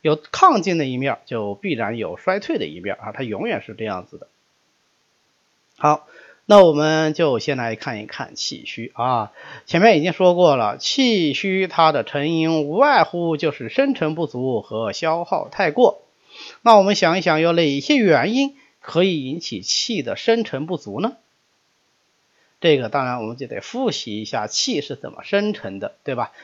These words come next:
我们在讲气的时候有讲过气的生成，人生之气不过三源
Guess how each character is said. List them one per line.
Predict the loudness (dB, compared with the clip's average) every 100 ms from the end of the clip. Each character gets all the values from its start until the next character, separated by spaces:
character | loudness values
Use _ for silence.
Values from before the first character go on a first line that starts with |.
| -10
我 | -6
们 | -2
在 | -2
讲 | -2 -8
气 | -6 -4
的 | -6
时 | -8
候 | -8 -6
有 | -4 -6
讲 | -6 -8
过 | -8
气 | -10 -12
的 | -10
生 | -10 -10
成， | -10 0
人 | 4 4 4
生 | 6 4 4 -2
之 | -4
气 | -4 -2 -2 -4
不 | -8 -8
过 | 0 2 2 0 -4 _ _
三 | -2 -2
源 | -4 -6